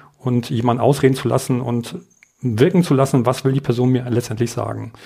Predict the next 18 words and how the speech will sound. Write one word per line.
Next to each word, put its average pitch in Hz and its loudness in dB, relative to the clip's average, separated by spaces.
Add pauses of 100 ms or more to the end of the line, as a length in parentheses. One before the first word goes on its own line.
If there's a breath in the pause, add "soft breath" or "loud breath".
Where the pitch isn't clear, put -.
(420 loud breath)
Und 113 -6
was 110 -2
für - -2
eine 117 2
Intention 127 4
hat 113 -2
diese 120 -4
Person? 110 -6
Welche 113 0
Impulse 139 4
will 117 2
sie 110 0
mir 110 0
geben? 113 -2
Und 110 -6 (460 loud breath)
diese 117 -2
offene 127 0
Art 120 0